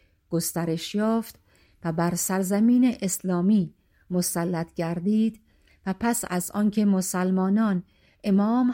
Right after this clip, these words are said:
حسن علیه السلام را تنها گذاردند،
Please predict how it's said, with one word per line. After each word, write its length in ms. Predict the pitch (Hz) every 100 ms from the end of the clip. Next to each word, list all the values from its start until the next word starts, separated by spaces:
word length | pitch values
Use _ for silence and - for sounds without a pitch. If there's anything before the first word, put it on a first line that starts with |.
| -
حسن 380 | 180 - 180 180
علیه 340 | 165 170 170
السلام 560 | 165 - 175 180 214 196
را 260 | 170 156 - _ _ _
تنها 460 | 202 220 208 254
گذاردند، 920 | 185 175 165 175 165 170 196 208 208